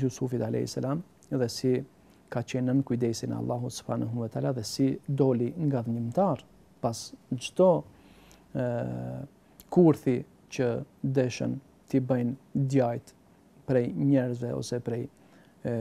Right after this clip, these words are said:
gjinëve, ai doli në fund fitimtari dhe njeriu i nderuar, i doli faqebardh. Ë, në fund të kësaj kapitine, Allahu subhanahu wa taala,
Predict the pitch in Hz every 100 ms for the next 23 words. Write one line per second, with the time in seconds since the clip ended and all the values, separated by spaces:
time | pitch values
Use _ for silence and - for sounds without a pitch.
0 | 117 139 127 - 131 147 175 139 135 151
1 | 156 151 - 175 175 185 180 220 151 120
2 | _ - 123 123 127 156 175 185 - -
3 | 147 143 147 190 151 - 117 127 135 135
4 | 147 156 156 180 120 - _ - - -
5 | - - - - - - - - 127 123
6 | 117 190 190 143 123 - 190 185 - 143
7 | - - - - 175 170 - - - 131
8 | - 170 180 147 165 151 143 - 147 147
9 | 139 139 127 139 160